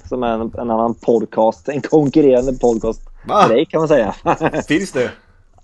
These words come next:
Speaker 1: Nej, egentligen inte.
Speaker 2: Nej.
Speaker 1: Men, eh, är han en jävla en energispridare, tycker jag han är.
Speaker 2: Heter
Speaker 1: Han
Speaker 2: han
Speaker 1: är
Speaker 2: så?
Speaker 1: så
Speaker 2: Dustin Clean?
Speaker 1: Han kallas, han heter Dustin Dennis, men kallas Clean.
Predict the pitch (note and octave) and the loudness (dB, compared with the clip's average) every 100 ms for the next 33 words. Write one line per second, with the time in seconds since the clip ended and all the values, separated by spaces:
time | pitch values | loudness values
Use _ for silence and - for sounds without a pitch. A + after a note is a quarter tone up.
0 | _ - A2 A2 G#2+ A#2 G#2 G#2 G2 G2 | _ -8 -4 -4 -4 -8 -8 -8 -6 -6
1 | F#2 F#2+ F2+ E2 - - - A#2 A#2 A#2 | -6 -6 -8 -10 -18 -14 -2 2 4 4
2 | A2+ A2+ A2 G#2 _ _ - - - D#3+ | 4 4 2 0 _ _ -20 -18 -2 2
3 | F3 F3+ F3+ - _ _ _ _ _ _ | 2 2 -2 -8 _ _ _ _ _ _
4 | _ _ - G3 F3 F#3 F#3 F#3 - - | _ _ -6 -4 0 0 0 -4 -8 -8
5 | F#3 F#3 F3 F3+ F#3 F3 A3 D#3 - E3+ | -6 -6 -6 -4 -2 2 2 0 2 4
6 | D#3+ D3+ G3 F3+ C3+ A#2+ G#2+ F#2+ _ _ | 6 6 6 4 2 2 0 -4 _ _
7 | _ _ _ _ - - - D3 C#3+ D#3+ | _ _ _ _ -20 -12 -6 0 2 4
8 | D3+ C#3 C3+ E3 D#3 F3+ E3+ E3 D#3+ D#3 | 2 -2 -4 -2 -2 -8 -6 -6 -6 -8
9 | - _ _ _ _ - _ _ _ D#3 | -16 _ _ _ _ -20 _ _ _ 0
10 | D#3 E3+ D3 C#3+ C#3+ E3 D#3 D#3 C#3+ C#3 | 2 2 0 -2 -2 -2 0 0 0 0
11 | C#3+ D3 C3+ B2 B2+ - - C#3 B2+ B2 | 0 0 0 0 -2 -10 -10 -8 -8 -4
12 | B2+ A2+ - B2+ B2 B2 | -4 -4 -4 -2 0 -2